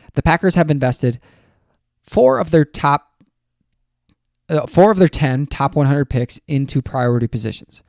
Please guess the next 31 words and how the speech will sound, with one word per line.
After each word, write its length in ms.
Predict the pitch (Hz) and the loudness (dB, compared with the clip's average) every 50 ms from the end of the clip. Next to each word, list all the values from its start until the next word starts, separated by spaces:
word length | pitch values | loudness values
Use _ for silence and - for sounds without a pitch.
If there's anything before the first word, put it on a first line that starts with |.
| _ _ _ _ _ _ _ _ _ | _ _ _ _ _ _ _ _ _
Cornerback 540 | - - 156 170 175 170 170 156 151 147 - - _ - | -2 0 2 2 4 4 2 2 2 -2 -6 -14 _ -4
Eric 240 | 147 135 123 - - | -4 -4 -4 -4 -8
Stokes 480 | - - - 147 190 104 - - - - | -2 2 2 2 2 0 -6 -14 -14 -10
was 140 | - 135 127 | -8 -6 -6
a 40 | 131 | -4
great 240 | - 131 135 139 - | -2 -2 -2 -2 -4
selection 360 | - 139 135 131 - 151 143 | -4 -6 -6 -4 -4 -6 -6
for 100 | - - | -4 -4
that 160 | 139 139 127 | -4 -2 -2
reason 260 | - 139 135 139 139 | -2 -4 -2 -2 -2
in 120 | 131 123 120 | -2 -4 -4
last 280 | 120 117 117 117 - - | -4 -6 -6 -6 -6 -8
year's 160 | 110 107 - | -8 -8 -6
draft. 420 | - 117 110 113 160 202 - - - _ | -4 -4 -4 -4 -4 -8 -12 -18 -16 _
Rashawn 480 | - 143 123 - 131 107 110 107 - - | -6 -4 -4 -2 -4 -4 -6 -8 -12 -8
Gary 420 | - 123 113 113 131 170 220 226 214 - | -6 -6 -4 -2 -4 -4 -4 -6 -8 -6
was 160 | 160 147 147 | -4 -4 -2
a 20 | |
great 220 | 147 151 156 156 - | 0 -2 -2 -2 -2
selection 320 | 151 156 147 - 165 151 | -4 -4 -4 -6 -6 -8
because 240 | 147 - 156 143 147 | -6 -4 -4 -2 -2
of 60 | 143 | -2
this 180 | 151 160 - - | -2 -2 -4 -8
in 120 | - 127 | -8 -8
the 60 | 120 | -8
twenty 280 | - - - 131 120 113 | -8 -8 -8 -8 -8 -8
nineteen 440 | 113 110 101 - - - 147 151 160 | -8 -10 -10 -12 -12 -10 -8 -6 -6
N 120 | 170 175 | -6 -6
F 140 | 175 - - | -6 -4 -4
L 100 | 180 165 | -4 -2
draft. 340 | - 175 - - 185 - | -2 -2 -2 -4 -6 -10